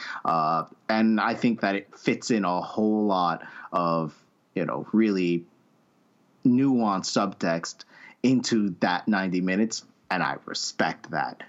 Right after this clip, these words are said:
Make shorter movies, people. If he can, if this lady can do this for ni-, ninety minutes, anyone can. I'm looking at you. I'm looking at you. Uh,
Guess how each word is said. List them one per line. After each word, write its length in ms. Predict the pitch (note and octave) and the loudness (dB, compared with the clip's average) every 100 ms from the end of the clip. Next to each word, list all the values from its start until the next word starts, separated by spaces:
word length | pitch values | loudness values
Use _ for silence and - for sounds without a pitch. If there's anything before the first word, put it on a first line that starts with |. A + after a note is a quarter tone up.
| - | -2
Make 280 | G2 A#2+ - | 0 2 2
shorter 320 | - C3 C3 | 0 2 2
movies, 360 | B2+ A#2 G2+ - | 2 2 -2 -2
people. 440 | G2+ F2 F#2 F#2 - _ | -4 -2 -4 -4 -10 _
If 240 | G2+ F2+ - | -4 -4 -6
he 220 | - D3 D3+ | 0 0 2
can, 260 | E3 D#3 | 0 0
if 140 | A2 - | -2 0
this 280 | C#3+ E3+ G3 | 0 0 -2
lady 260 | F3 E3+ | 0 0
can 180 | E3+ D3+ | 0 0
do 240 | D3+ D3 | 2 2
this 480 | C3 B2+ G2+ - - _ _ _ - | 2 0 0 -4 -10 _ _ _ -4
for 120 | A2+ | 0
ni-, 160 | A#2 B2 | 2 4
ninety 360 | C3 C3+ B2+ | 2 2 2
minutes, 520 | A#2+ A2+ E2+ E2+ - _ _ _ _ _ _ _ _ _ _ _ - | 2 0 -2 -8 -12 _ _ _ _ _ _ _ _ _ _ _ -6
anyone 500 | B2 A2+ G2+ F2+ E2+ | 0 0 0 0 -2
can. 360 | E2 F2 D#2 D2+ - - | -2 -2 -4 -6 -12 -6
I'm 240 | G2+ G2+ G#2 | -2 0 2
looking 280 | A2+ A#2 A2 | 2 2 2
at 260 | G2 - | 0 0
you. 240 | A#2 E2 - _ - | 0 0 -6 _ -6
I'm 200 | F#2 G2 | -2 2
looking 260 | A2+ A2+ B2+ | 2 2 0
at 240 | B2 - | 0 2
you. 380 | A#2+ A2+ A2+ A2+ - - | 2 4 0 -4 -16 -4
Uh, 360 | G2+ G2 F#2+ | 0 2 0